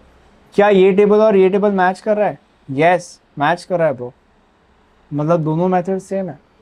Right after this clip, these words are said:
दोनों methods तुम्हें राइट output दे रहा है। बस अभी इसका transition diagram बना लो, एसी, ये start state,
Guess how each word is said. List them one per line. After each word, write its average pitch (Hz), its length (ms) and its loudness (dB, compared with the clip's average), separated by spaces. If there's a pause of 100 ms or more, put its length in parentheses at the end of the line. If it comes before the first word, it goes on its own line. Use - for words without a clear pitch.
(140)
दोनों 151 200 -2
methods 180 480 -2
तुम्हें 180 160 -4
राइट 175 400 0
output 156 360 -8
दे 143 180 -6
रहा 120 100 -10
है। 113 60 -18 (920)
बस 214 320 -2 (360)
अभी 160 220 2
इसका 170 360 0
transition 151 500 -6
diagram 196 360 0
बना 170 200 -2
लो, 143 160 -4 (360)
एसी, 196 480 -2 (2250)
ये 135 180 0
start 175 380 -2
state, 185 320 -6